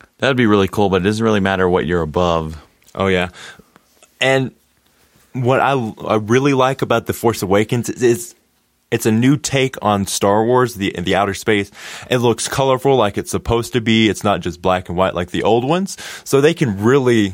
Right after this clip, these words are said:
Speaker 2: do some cool stuff, like, in the graphics abilities.
Speaker 1: And in the Battlefront two little Easter egg that you can see.
Speaker 2: Okay, so yeah, in the E A trailer.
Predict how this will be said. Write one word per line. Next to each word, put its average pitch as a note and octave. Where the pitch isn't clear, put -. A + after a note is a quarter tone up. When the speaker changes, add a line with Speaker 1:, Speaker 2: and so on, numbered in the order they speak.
Speaker 2:
do A2
some G#2
cool G#2+
stuff, -
like, F2+
in F#2
the F2
graphics F2+
abilities. E2
Speaker 1:
And A2+
in D3
the D3+
Battlefront B2+
two A2
little G2
Easter A2
egg F2+
that E2+
you F2
can G2
see. F2+
Speaker 2:
Okay, G#2
so G#2
yeah, G#2+
in A#2+
the A#2+
E F3
A D3+
trailer. G2